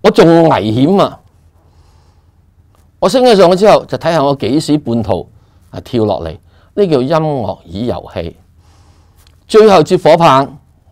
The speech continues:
你咪死咯！所以喺呢個過程入邊，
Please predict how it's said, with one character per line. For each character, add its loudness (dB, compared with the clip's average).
你 -12
咪 -8
死 -10
咯！ -4
所 -4
以 -4
喺 -8
呢 0
個 0
過 -6
程 -14
入 -20
邊， -12